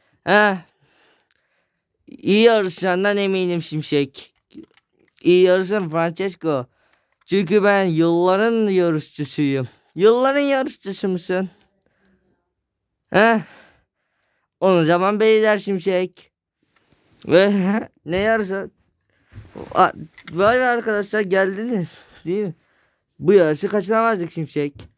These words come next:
En iyi yarışı olan on ikinci Piston Kupası'nı alacağız. Vay be, bu senin için büyük bir şey olmalı. Evet, hatta burada kedi diyarında olacak.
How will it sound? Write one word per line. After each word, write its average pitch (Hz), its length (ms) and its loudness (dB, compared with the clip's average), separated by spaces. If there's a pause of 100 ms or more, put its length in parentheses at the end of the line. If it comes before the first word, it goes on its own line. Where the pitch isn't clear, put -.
(1700)
En 220 200 6
iyi 233 200 2
yarışı 196 520 -2
olan 180 200 -4 (200)
on 202 160 -4
ikinci 214 420 -4
Piston 214 360 -2
Kupası'nı 208 380 -2
alacağız. 151 580 0 (720)
Vay 208 300 4
be, 156 140 0
bu 160 100 -4
senin 196 280 -2
için 190 180 -8
büyük 202 280 -6
bir 196 60 -10
şey 202 140 0
olmalı. 139 420 0 (1400)
Evet, 185 280 2
hatta 247 380 0
burada 254 220 -2
kedi 220 320 -6
diyarında 247 520 -2
olacak. 151 440 -2